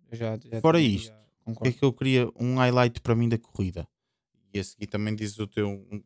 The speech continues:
Speaker 2: o teu highlight. Mas para mim, o meu highlight da corrida foi Aston Martin, eh,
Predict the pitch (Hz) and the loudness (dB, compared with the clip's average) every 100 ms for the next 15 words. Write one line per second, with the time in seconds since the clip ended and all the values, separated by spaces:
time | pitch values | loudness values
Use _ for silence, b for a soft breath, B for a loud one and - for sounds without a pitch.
0 | _ _ - 104 104 104 90 _ 104 - | _ _ -6 -4 -4 -6 -10 _ -20 -18
1 | 135 110 92 95 101 107 110 - 110 - | -10 -10 -10 -10 -8 -6 -8 -12 -16 -10
2 | 117 120 117 123 120 _ _ _ _ - | -8 -8 -10 -12 -12 _ _ _ _ -8
3 | 120 117 - 117 113 110 - 120 _ _ | -6 -6 -4 -2 -2 -4 -10 _ _ _
4 | _ _ _ _ _ _ _ _ - 117 | _ _ _ _ _ _ _ _ -4 -2
5 | 117 117 117 120 | -2 -2 -4 -6